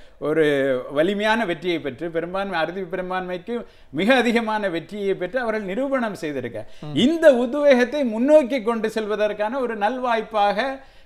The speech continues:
Speaker 1: அஹ், திரிணாமுல் காங்கிரஸ் இதை பார்க்கலாம் அல்லவா? சிரோன்மணி அகாலி தளம், ஏனென்றால் சிரோன்மணி அகாலி தளம் ரெண்டாயிரத்தி பத்தொன்பது செப்டம்பர்லேயே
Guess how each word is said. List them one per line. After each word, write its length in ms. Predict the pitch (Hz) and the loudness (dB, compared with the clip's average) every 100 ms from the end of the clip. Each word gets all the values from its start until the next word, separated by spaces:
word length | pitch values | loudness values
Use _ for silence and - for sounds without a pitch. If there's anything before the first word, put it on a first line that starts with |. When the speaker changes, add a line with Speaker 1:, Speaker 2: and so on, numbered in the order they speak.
| 151 | -8
Speaker 1:
அஹ், 260 | 180 202 | 0 0
திரிணாமுல் 480 | 185 202 226 214 202 | 0 -2 -4 -2 -2
காங்கிரஸ் 400 | 190 196 190 180 | -2 -2 -2 -2
இதை 240 | 180 180 156 | -2 -4 -2
பார்க்கலாம் 520 | 160 170 175 160 139 | 0 0 -2 -4 -4
அல்லவா? 300 | 135 139 185 | -6 -4 -4
சிரோன்மணி 480 | - 185 214 208 196 | -4 -6 -6 -6 -4
அகாலி 420 | 170 180 190 185 | -4 -2 -4 -2
தளம், 240 | 175 165 | -4 -6
ஏனென்றால் 400 | 139 202 208 233 | -6 -6 -4 -6
சிரோன்மணி 720 | - 220 233 233 226 214 202 | -6 -6 -6 -4 -4 -4 -4
அகாலி 440 | 185 170 190 196 180 | -6 -2 -2 -2 -2
தளம் 280 | 185 233 | -4 -4
ரெண்டாயிரத்தி 460 | 190 185 240 208 220 | -4 -4 -4 -4 -6
பத்தொன்பது 520 | 196 190 196 190 185 185 | -6 -6 -6 -6 -6 -4
செப்டம்பர்லேயே 960 | 190 - 262 247 226 220 233 247 226 | -6 -4 -2 -2 -2 -4 2 2 2